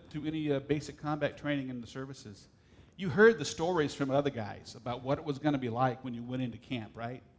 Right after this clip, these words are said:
I mean, the, the horror stories, okay? And, and, and I know what that is. But they still didn't shirk away from it.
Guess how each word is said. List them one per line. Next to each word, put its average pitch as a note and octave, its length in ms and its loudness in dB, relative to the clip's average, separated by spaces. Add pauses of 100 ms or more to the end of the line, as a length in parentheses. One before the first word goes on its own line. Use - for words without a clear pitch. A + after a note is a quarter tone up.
(580)
I B2+ 80 2
mean, C3 240 2
the, - 240 -8
the B2+ 80 -4
horror F#3+ 540 10
stories, G#2 640 -2 (240)
okay? D3 420 -4 (380)
And, D3 120 -6
and, - 360 -8
and E3 160 -6
I G3 120 -4
know G3 140 -4
what G#3+ 160 -10
that F3 160 -6
is. G#3 300 -6 (1200)
But C3+ 120 -4
they D3 120 6
still G3+ 340 -4
didn't D#3 340 -8
shirk - 360 -10
away C3 240 -6
from G2+ 260 -14
it. F2 80 -18